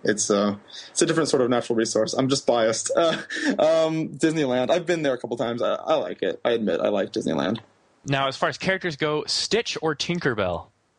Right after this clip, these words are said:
Speaker 1: Stitch.
Speaker 2: Uh, Mickey, Goofy, or, or Donald?
Speaker 1: Uh, Donald.
Speaker 2: Songs in film or no songs?
Speaker 1: Depends on the film.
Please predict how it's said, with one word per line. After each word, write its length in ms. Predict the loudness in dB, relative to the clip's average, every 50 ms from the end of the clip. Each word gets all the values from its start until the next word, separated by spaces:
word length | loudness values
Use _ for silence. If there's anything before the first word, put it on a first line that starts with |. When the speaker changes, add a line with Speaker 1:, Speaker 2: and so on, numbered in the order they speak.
| _ _ _ _ _ -6
Speaker 1:
Stitch. 520 | -4 0 2 2 2 2 0 -6 -8 -10 -16 -20 -20 _ _ -2
Speaker 2:
Uh, 180 | 0 0 0
Mickey, 420 | -2 -2 -4 -4 -4 -2 -2 -4 -4
Goofy, 420 | -4 -4 -4 -2 -2 -2 -4 -2
or, 160 | -2 -4 -6 -4 _
or 100 | -4 -2
Donald? 520 | 0 0 0 0 0 0 -2 -4 -6 -8 -12 -18 -20 -20 _ _ _ _ _ _ _ _ _ _ _ -20 -20 -20 _ _ _ _ _ _ _
Speaker 1:
Uh, 120 | -4 -4 -2
Donald. 560 | 0 2 2 2 2 2 2 0 -2 -4 -8 -14 _ _ _ _ _
Speaker 2:
Songs 560 | -6 -2 0 0 0 0 0 -2 -2 -2 -4 -2
in 180 | -2 -2 -4 -4
film 320 | -2 -2 0 0 0 0
or 220 | 0 0 0 0 0
no 200 | 0 0 0 0
songs? 580 | 0 0 0 0 2 0 -2 -4 -6 -8 -10 -12 -16 _ _ _ _ _ _ _ _ _ _ _ -20 -20 -18 -16 -16 -14 -14 -14 -16 -18 -20 -20 _ _ _ _ _ _ _ _ _ _ -16 -14 -12
Speaker 1:
Depends 280 | -2 0 2 2 4 2
on 40 |
the 60 | 2 2
film. 340 | 2 2 2 2 0 -2